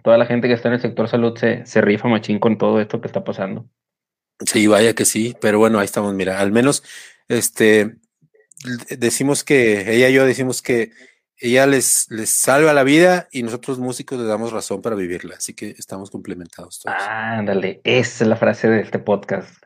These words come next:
Speaker 1: esa es la frase de este podcast. Muy bien, la vamos a inmortalizar al rato, vas a ver.
Speaker 2: Eso, chinga.
Speaker 1: <laughs> Oye, y, oye, y de hecho también te ayuda en una canción, ¿no? En la de Telex.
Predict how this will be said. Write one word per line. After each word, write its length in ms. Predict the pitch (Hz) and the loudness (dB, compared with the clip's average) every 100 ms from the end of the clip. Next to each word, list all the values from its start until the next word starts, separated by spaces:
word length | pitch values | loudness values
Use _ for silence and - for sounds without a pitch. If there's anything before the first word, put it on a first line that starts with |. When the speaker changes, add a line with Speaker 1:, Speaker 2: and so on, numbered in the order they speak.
| - | -2
Speaker 1:
esa 280 | 151 143 131 | 0 0 0
es 60 | |
la 100 | 123 | 0
frase 260 | 123 123 120 | 2 0 0
de 60 | 117 | -2
este 160 | 123 | -4
podcast. 680 | 123 95 - _ - - _ _ _ _ _ - | -8 -10 -14 _ -20 -20 _ _ _ _ _ -6
Muy 140 | 117 | -2
bien, 240 | 104 95 - | -2 -4 -6
la 100 | 104 | -2
vamos 180 | 110 120 | 0 2
a 40 | |
inmortalizar 540 | 131 120 - 107 107 117 | 2 2 2 0 2 2
al 60 | |
rato, 300 | 107 98 - | 4 0 -2
vas 140 | 95 131 | -6 0
a 60 | |
ver. 260 | 117 - - - 101 | 0 0 -6 -6 -4
Speaker 2:
Eso, 320 | 98 - - | -4 -8 -8
chinga. 320 | - 135 117 - - - - - _ _ _ - | -4 -2 -2 -6 -14 -16 -20 -20 _ _ _ -12
Speaker 1:
<laughs> 680 | - 143 127 123 117 113 - - - - - | -2 0 2 0 -2 -4 -8 -20 -20 -18 2
Oye, 260 | 123 127 | 4 4
y, 180 | 131 131 131 | 2 2 4
oye, 220 | 160 147 | 4 4
y 140 | 131 | 2
de 100 | 127 | 2
hecho 160 | 127 202 | 0 0
también 260 | 175 160 | 0 0
te 60 | 185 | 2
ayuda 160 | 180 180 | 2 2
en 60 | |
una 140 | 175 190 | 0 -2
canción, 440 | 123 117 143 147 | -2 0 -2 0
¿no? 220 | 131 170 | -4 -6
En 80 | 143 | -2
la 80 | 120 | -2
de 80 | 113 | -2
Telex. 600 | 117 139 123 - - | 0 0 -2 -8 -20